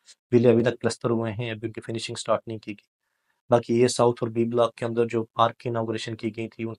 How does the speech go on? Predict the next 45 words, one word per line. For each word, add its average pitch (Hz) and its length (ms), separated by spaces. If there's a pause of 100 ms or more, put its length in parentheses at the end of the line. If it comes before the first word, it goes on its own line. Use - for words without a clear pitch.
parks 113 260
के - 120
ऊपर 113 180
भी 110 80
काम 110 220
start 110 320
नहीं 113 100
हुआ 110 180 (560)
और 131 100
मार्केट 120 440
में 127 120
जो 123 80
इतना 123 220
बड़ा 117 200
collapse 113 440
आया 113 200 (100)
है, 117 180
development 107 460
charges 110 260
impose 107 320
होने 110 160
की 110 140
वजह 107 220
से - 160 (420)
या - 140
certain 123 360
कुछ 123 240
और 117 100
economic 120 420
reasons 113 340
भी 117 80
हैं, 127 160
लेकिन 123 440
main 117 260
जो 123 100
reason 117 280
थी 113 80
वो 113 80
development 113 420
charges 113 260
impose 110 320
होने 110 140
की - 140
वजह 104 180
से, - 200